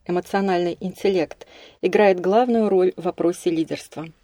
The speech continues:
Люди с большей эмоциональной чувствительностью гораздо чаще становятся эффективными лидерами. К сожалению,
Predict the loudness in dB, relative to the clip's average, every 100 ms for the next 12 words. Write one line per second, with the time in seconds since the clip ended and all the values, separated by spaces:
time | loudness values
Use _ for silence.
0 | _ 2 4 8 6 4 0 2 2 -2
1 | -2 -4 -4 -4 0 -2 -2 -4 -8 -6
2 | -4 -4 -4 -8 -12 -14 -14 -12 -6 -2
3 | 0 -2 -4 0 0 -2 -6 -8 -6 -6
4 | -6 -4 -6 -4 -10 -6 -4 -4 -6 -4
5 | -4 -6 -8 -10 -16 _ _ _ -20 _
6 | -10 -2 4 4 4 4 2 0